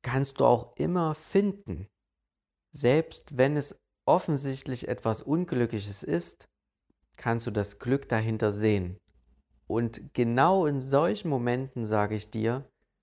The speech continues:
passiert echtes Wachstum, echte Entwicklung,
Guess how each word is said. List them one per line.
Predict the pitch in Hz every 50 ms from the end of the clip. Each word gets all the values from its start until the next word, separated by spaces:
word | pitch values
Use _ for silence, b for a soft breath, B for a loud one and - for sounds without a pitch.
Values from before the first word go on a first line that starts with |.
| _ _ _ _ _
passiert | - - 113 - - 123 117 113 113 - - _
echtes | - 131 143 - - - 127 117 - -
Wachstum, | 113 110 117 - - - - - - 98 98 104 107 - _ _ _ _ _ _ _ _ _ _ _ -
echte | 131 165 165 - - - -
Entwicklung, | - 120 117 117 - 120 120 120 - - 107 101 101 101 110